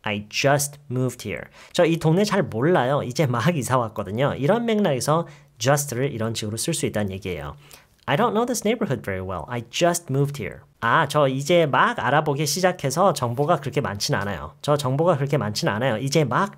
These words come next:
알아보기 시작했어요." I, 뭐라고 해야 되죠? 이제 막 알아보기 시작했다. I just started 알아보다, 이것도 뭐 상황에 따라서는 뭐 몇 가지 다른 표현이 있겠지만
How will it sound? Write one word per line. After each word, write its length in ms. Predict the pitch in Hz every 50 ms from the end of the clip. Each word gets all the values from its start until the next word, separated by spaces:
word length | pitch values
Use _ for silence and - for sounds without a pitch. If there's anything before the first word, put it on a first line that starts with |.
| - - _ _ _ _ _
알아보기 520 | 117 127 139 143 143 131 101 107 127 143
시작했어요." 840 | 143 - - 160 165 147 - - 143 - - - 95 85 80 73 - - _ _ _ _ _ _ _ - - - - - - _ _ _ _ _ _ _ _ _ _ _
I, 420 | - 120 120 120 123 123 127 120 - _
뭐라고 280 | - 135 147 165 185 160
해야 80 | 160
되죠? 240 | 120 117 110 - 160
이제 260 | - - 131 147 160
막 300 | 131 113 123 151 147 - -
알아보기 500 | - 123 120 131 135 135 131 120 117 123 117
시작했다. 760 | - - 156 165 147 147 - 147 143 143 - 101 90 - - _ _ _ _ _ _ _ _ _ _ _ _ _ _
I 260 | 117 117 117 113 104 _ _
just 500 | - - - 170 185 202 208 - - - _
started 840 | - - - - - - - 131 120 117 127 139 214 285 294 - - _ _ _ _ _ _ _ _ _ _ _ _ _ _ _ _ _ -
알아보다, 640 | 104 113 135 160 180 185 170 156 139 131 131 165 208
이것도 380 | 214 147 127 131 135 - 170 175
뭐 440 | 151 120 123 123 117 110 107 - -
상황에 340 | - - - 196 202 208 202
따라서는 460 | 202 165 139 127 120 - 143 160 165
뭐 200 | 147 127 123 117 - 117
몇 160 | 123 127 -
가지 200 | - 139 139 143
다른 240 | 143 - 120 123 123
표현이 260 | - 175 175 165 127
있겠지만 680 | 107 - 131 127 - - 127 123 143 180 208 220 240